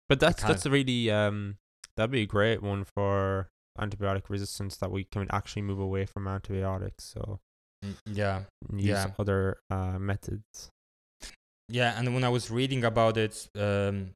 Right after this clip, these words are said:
Speaker 2: especially about for the, um, for the, uh, bacteria that are resistant to antibiotic, like, wha-, like, loads of times they mention this fact that the nanoparticles are so small they can cross the, uh, blood-brain barrier.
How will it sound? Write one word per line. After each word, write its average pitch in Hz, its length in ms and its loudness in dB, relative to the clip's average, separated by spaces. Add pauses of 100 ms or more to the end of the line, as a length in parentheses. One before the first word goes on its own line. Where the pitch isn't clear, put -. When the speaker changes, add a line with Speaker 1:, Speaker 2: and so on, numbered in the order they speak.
Speaker 2:
especially 120 420 0
about 104 360 0
for 107 180 -2
the, 104 220 0
um, 98 420 2 (500)
for 113 120 -2
the, 101 280 2
uh, 95 220 2 (160)
bacteria 107 440 0
that 98 260 -2
are 101 100 0
resistant 101 640 -4
to 104 80 -6
antibiotic, 95 800 -2 (480)
like, 107 260 0
wha-, 110 200 -6 (100)
like, 110 300 -2
loads 120 400 4
of 120 120 -2
times 117 280 0
they 117 120 0
mention 113 440 0
this 110 160 -4
fact 110 320 -2
that 104 160 0
the 113 80 0
nanoparticles 107 840 0
are 98 80 -4
so 110 220 0
small 104 360 0
they 113 140 -2
can 104 180 -4
cross 104 360 0
the, 98 440 2
uh, 95 180 0
blood-brain 101 800 2
barrier. 127 560 2